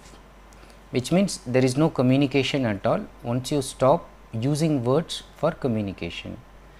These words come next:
which means once you keep quiet, you are not communicating. Now, say yes or no in the form of true or false, T or F. Look at the picture even if you wish quickly,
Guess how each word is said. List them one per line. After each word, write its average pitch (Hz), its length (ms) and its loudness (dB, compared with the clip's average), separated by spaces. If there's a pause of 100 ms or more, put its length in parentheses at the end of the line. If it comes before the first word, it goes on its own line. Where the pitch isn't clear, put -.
(680)
which 113 200 -4
means 185 360 0
once 131 240 2
you 165 100 4
keep - 340 0
quiet, 139 360 8 (460)
you 117 80 0
are 113 120 2
not - 160 -2
communicating. 92 800 -2 (680)
Now, 127 140 2
say 180 500 6
yes 135 440 4
or 123 160 8
no 135 320 4
in 135 100 -2
the 120 80 2
form 127 260 0
of 123 240 -4
true 139 200 4
or 139 100 6
false, 156 540 -2 (360)
T 165 320 0 (140)
or 110 300 2
F. 147 420 0 (960)
Look 127 160 0
at 139 120 4
the 139 60 4
picture 131 460 2 (380)
even 127 260 4
if 120 200 0
you 120 100 4
wish 156 380 0 (180)
quickly, 151 480 0